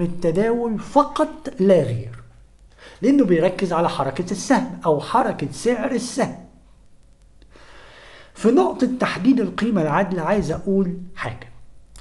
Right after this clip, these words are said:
لما حد يشتغل بالتحليل الأساسي، شركة أو كيان أو مستثمر أو مؤسسة، تحديد القيمة العادلة إذا جاءت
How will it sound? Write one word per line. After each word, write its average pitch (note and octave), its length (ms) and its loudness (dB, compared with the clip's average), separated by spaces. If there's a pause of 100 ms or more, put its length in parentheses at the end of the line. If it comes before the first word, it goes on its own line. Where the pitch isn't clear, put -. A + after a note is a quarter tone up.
(680)
لما D3+ 460 2
حد B3 480 -2
يشتغل D#3+ 600 -4
بالتحليل D3 760 -4
الأساسي، C3+ 680 -4
شركة B2 560 -4 (200)
أو A#2+ 300 -2
كيان B2+ 600 0 (280)
أو C#3 160 2
مستثمر B2+ 840 -4 (180)
أو C3+ 400 0
مؤسسة، C#3 840 -6 (960)
تحديد G#3+ 440 4
القيمة A#3 460 4
العادلة C3+ 680 0
إذا D#3 360 2
جاءت F3 540 4